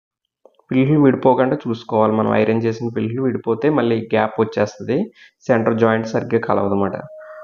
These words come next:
కరెక్ట్గా ఏడు పిల్లులు వచ్చినాయి, రెండిట్లకి కూడా అంతే ఏడు పిల్లులు.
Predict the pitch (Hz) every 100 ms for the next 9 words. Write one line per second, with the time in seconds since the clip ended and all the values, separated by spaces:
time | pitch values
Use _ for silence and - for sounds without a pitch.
0 | - - _ _ _ _ - 120 - 143
1 | 165 127 117 120 110 110 107 - 120 208
2 | 185 113 113 113 110 - 131 123 104 -
3 | 117 110 107 107 107 104